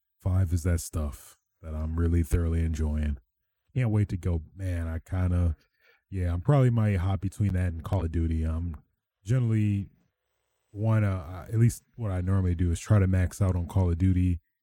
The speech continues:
do all the challenges, and then go and start playing other games. But who knows? I might jump back and forth. But from what I played, man, ugh, that is,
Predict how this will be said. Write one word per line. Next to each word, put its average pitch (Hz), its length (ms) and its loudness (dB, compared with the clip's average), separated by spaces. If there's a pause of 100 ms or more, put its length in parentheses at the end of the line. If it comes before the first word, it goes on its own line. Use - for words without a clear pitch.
(200)
do 107 120 0
all 95 140 0
the 82 80 -2
challenges, 95 840 0 (360)
and 95 140 -8
then 90 240 -2
go 85 420 2
and 82 400 -6
start 90 240 -4
playing 87 280 -2
other 85 160 0
games. 78 400 -6
But 78 300 -6 (680)
who 131 60 -10
knows? 90 280 -4
I 98 80 0
might 98 320 2
jump 90 240 0
back 82 220 -4
and 78 100 -14
forth. 78 400 -10
But 85 300 -2 (320)
from 92 140 -10
what 135 160 2
I 120 140 2
played, 92 500 0
man, 80 500 -4 (100)
ugh, 95 420 -6 (720)
that 101 120 -4
is, 92 200 -4